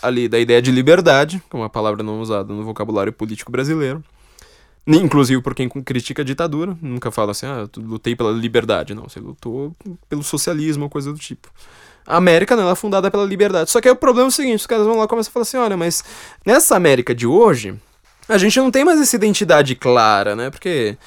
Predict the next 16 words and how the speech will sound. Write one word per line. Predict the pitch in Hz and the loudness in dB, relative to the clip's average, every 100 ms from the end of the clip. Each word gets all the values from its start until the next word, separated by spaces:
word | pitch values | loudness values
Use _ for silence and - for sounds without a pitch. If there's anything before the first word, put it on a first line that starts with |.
| - - - | -20 -12 0
tem | 143 | 2
politicamente | 131 123 120 131 123 | 4 2 0 -2 -2
correto, | - 226 175 180 175 170 151 151 156 151 _ - - - | 2 6 6 6 6 4 2 -2 -8 -8 _ -20 -20 -4
tem | 220 190 | 0 2
Hillary | 156 127 156 | 4 2 0
Clinton, | - 208 190 180 165 160 156 | -2 -2 0 0 -2 -4 -4
tem | 151 131 | -2 -2
Obama, | 165 156 190 185 170 160 | -2 4 4 6 4 2
tem | 147 165 | -2 -4
sei | 175 | -4
lá | 202 | -6
mais | 196 | -6
o | 190 | -4
quê." | 202 | -6
Então, | 214 240 247 _ | -2 -4 -6 _
tem, | - 254 | -4 -2